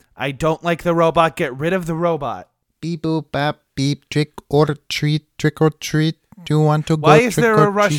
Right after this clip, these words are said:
Speaker 2: treating
Speaker 1: robot?
Speaker 2: with me?
Speaker 1: Get rid of Russian robot.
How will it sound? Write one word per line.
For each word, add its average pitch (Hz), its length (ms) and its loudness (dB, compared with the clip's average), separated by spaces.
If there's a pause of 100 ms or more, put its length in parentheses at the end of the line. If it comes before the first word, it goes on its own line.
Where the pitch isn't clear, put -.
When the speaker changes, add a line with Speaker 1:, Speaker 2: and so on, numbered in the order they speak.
Speaker 2:
treating 196 100 0
Speaker 1:
robot? 160 440 0
Speaker 2:
with 143 240 -4
me? 147 240 0
Speaker 1:
Get 185 160 -2
rid 208 120 0
of 214 140 0
Russian 208 340 0
robot. 160 480 0